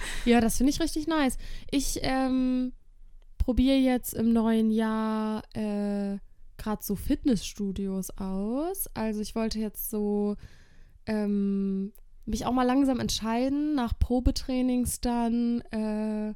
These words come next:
was ich machen will. Aber es ist irgendwie gar nicht so einfach, wenn man so denkt, okay, ich weiß gar nicht, wie lange ich jetzt in der Stadt noch wohne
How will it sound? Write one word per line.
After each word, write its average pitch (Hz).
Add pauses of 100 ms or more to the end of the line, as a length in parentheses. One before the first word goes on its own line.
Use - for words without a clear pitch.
(120)
was 220
ich 208
machen 254
will. 220
Aber 220
es 214
ist -
irgendwie 247
gar 233
nicht 226
so -
einfach, 254
wenn 240
man 233
so 220
denkt, 226 (380)
okay, 247
ich 233
weiß 233
gar 226
nicht, 233
wie 226
lange 220
ich 208
jetzt 208
in 202
der 202
Stadt 208
noch 185
wohne 277